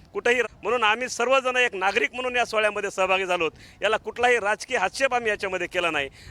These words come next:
आणि निपक्षपाती या ठिकाणी परळी नगर परिषद प्रशासन आणि वारकरी संप्रदायाच्या माध्यमातून हा माऊली महाराजांचा जन्मोत्सव सोहळा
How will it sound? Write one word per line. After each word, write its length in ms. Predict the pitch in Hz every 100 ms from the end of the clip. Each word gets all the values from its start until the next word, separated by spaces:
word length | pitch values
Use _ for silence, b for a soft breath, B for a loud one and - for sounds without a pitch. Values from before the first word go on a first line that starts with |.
| B
आणि 160 | 185 190
निपक्षपाती 840 | 220 262 254 240 220 196 196 185 B B
या 120 | 180 196
ठिकाणी 380 | - 190 196
परळी 520 | 196 160 156 175 185 190
नगर 240 | 185 185
परिषद 320 | 190 175 190
प्रशासन 480 | - 175 196 190 151 - B
आणि 140 | 170 170
वारकरी 340 | 180 - 233
संप्रदायाच्या 640 | 220 208 214 208 202 202
माध्यमातून 600 | 196 185 214 196 175 156 B B 202
हा 240 | 226 220
माऊली 280 | 175 190 196
महाराजांचा 580 | 196 196 196 190 190 190
जन्मोत्सव 420 | 160 180 180 185
सोहळा 300 | 170 185 165